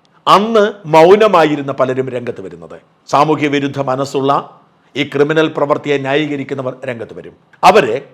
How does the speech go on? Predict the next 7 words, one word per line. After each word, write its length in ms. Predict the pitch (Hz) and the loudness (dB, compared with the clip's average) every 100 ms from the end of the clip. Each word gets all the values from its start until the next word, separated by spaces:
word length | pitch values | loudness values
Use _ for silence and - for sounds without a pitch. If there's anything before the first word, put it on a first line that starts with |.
| _ | _
അതിനെ 220 | 147 165 170 | -2 0 0
ന്യായീകരിക്കാൻ 560 | 147 165 175 170 - 143 131 | 2 2 2 0 -2 -8 -8
പുതിയ 160 | 135 143 143 | -10 -10 -10
തിയറികളുമായി 680 | 143 160 160 139 127 117 110 | -6 -4 -4 -4 -8 -10 -12
രംഗത്തിറങ്ങും. 460 | 101 - 90 87 _ _ _ | -16 -20 -20 -20 _ _ _
കാരണം 240 | 131 143 143 | 0 0 0
മറ്റത് 240 | 139 160 | 0 0